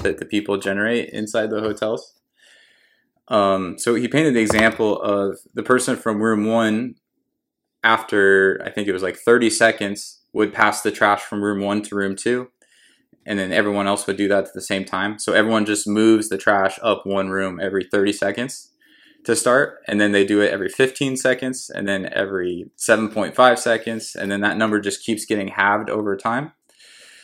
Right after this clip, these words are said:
And then eventually, uh, just based how the math works, after two minutes of doing this, uh, all the trash is gone. Like, you've effectively reached infinity.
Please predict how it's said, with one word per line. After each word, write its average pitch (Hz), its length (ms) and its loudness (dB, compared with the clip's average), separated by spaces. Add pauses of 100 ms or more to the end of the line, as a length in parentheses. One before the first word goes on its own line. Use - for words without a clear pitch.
(220)
And 110 120 0
then 113 160 2
eventually, 104 840 2 (520)
uh, 98 220 0
just 101 200 -6
based 104 220 4
how 107 120 4
the 98 80 -2
math 101 360 0
works, 104 400 0
after 104 340 -2
two 131 240 -2
minutes 107 380 -2
of 98 140 -6
doing 104 260 0
this, 92 380 -12 (500)
uh, 92 400 2
all 117 160 6
the 110 100 2
trash 101 320 4
is 95 120 -4
gone. 92 520 -2
Like, 98 200 -4
you've 104 160 -2
effectively 95 720 -4
reached 101 380 -4
infinity. 92 680 -6